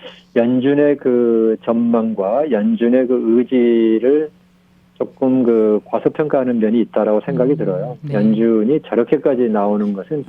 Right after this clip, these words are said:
Speaker 1: 굉장한 그 이 커밋먼이거든요.
Speaker 2: 음흠.
Speaker 1: 이 커밋먼을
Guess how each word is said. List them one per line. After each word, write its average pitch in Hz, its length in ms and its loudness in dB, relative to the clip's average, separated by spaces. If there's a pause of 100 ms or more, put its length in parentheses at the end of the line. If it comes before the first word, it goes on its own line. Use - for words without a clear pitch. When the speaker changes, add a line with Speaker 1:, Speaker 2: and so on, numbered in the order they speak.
Speaker 1:
굉장한 120 800 0
그 95 560 -2 (320)
이 107 140 -2
커밋먼이거든요. 139 920 -2 (180)
Speaker 2:
음흠. 160 360 -12 (420)
Speaker 1:
이 123 240 2
커밋먼을 135 1120 0